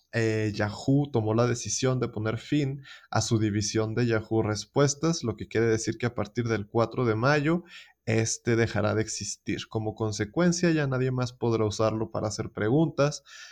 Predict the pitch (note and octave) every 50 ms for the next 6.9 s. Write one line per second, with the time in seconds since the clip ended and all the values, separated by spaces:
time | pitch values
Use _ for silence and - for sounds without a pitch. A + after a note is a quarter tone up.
0 | - - - G#2+ A2 G#2+ G#2 G#2 G#2+ G#2 B2 B2 - A#2 - - A2+ G#2+ A2 A#2+
1 | B2+ A#2+ G#2+ - - - - - A#2+ A#2 A2+ G#2+ A2+ A#2 A2+ A2 A2 A2 A2 -
2 | - - A2+ A2 G#2 G#2+ G#2 - G#2+ G#2 - - G2+ G2 G2+ G#2 - - C#2+ D#2
3 | - - - G#2 A2 A2 A2 - - - A2+ A2+ A2+ A2 - A2 - - A#2 G#2
4 | G#2+ A2 A2 A2+ A2+ G#2+ - - G#2 G#2+ A2 A2+ A#2+ B2 B2 C3 C#3+ C3 - G#2+
5 | G#2 G#2+ - - G#2 G2+ G2+ G2+ G#2 G#2 G#2+ G#2+ A#2 A#2 - B2 A#2 A2 - A2
6 | G#2 G#2 G2+ G2+ - - G2+ G#2+ A2 - - - - - _ - - -